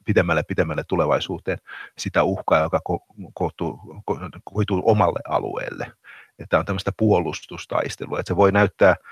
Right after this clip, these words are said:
ulkoisen silmiltä siltä, että se on tämmöistä moti-, ilman mitään järkevää motiivia tehtävää tuhoa, mutta se, se on ymmärrettävää, että, että siis tämä Etelä-Afrikan valkoinen väestö, niin he pelkäs kuollakseen siitä, mitä tulee tapahtumaan sitten,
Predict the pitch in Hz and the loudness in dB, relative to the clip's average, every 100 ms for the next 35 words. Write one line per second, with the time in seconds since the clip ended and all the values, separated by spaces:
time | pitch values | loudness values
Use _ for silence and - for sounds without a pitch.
0 | - _ 131 - 107 98 - 87 87 90 | -20 _ 4 6 4 2 -2 -4 -2 -2
1 | 98 90 85 82 90 - 85 80 87 85 | 0 0 0 0 -2 0 -2 -2 -4 -4
2 | 90 104 98 - - _ _ - 107 - | -2 0 0 -2 -6 _ _ -20 -18 -20
3 | - - - - 120 110 95 90 95 104 | -20 -20 -18 2 4 6 4 4 6 6
4 | - 90 90 101 95 82 78 - 87 - | 4 2 2 2 0 -2 -2 -4 -4 -4
5 | 73 - 92 - 76 - - - - - | -4 -2 -2 0 0 -2 -8 -6 -6 -6
6 | - - - _ _ _ _ _ _ - | -12 -20 -20 _ _ _ _ _ _ -18
7 | - - 87 135 110 101 - 104 95 - | -6 0 0 2 2 2 4 4 4 2
8 | - - 117 - 98 - 98 107 139 - | 2 -2 -6 -8 -6 -2 -2 -4 -8 -4
9 | 92 117 131 110 113 101 92 98 90 - | 2 2 2 2 2 2 0 0 0 -2
10 | 104 98 - - - - 117 - 95 - | -6 -8 -12 -18 -20 -2 0 4 2 0
11 | - - 92 67 127 - - - - 76 | -4 2 2 2 -2 -6 -6 -6 -8 -6
12 | 78 - 69 71 73 - - - - - | -6 -4 -4 -4 -2 -2 -4 -8 -10 -10
13 | - - | -12 -6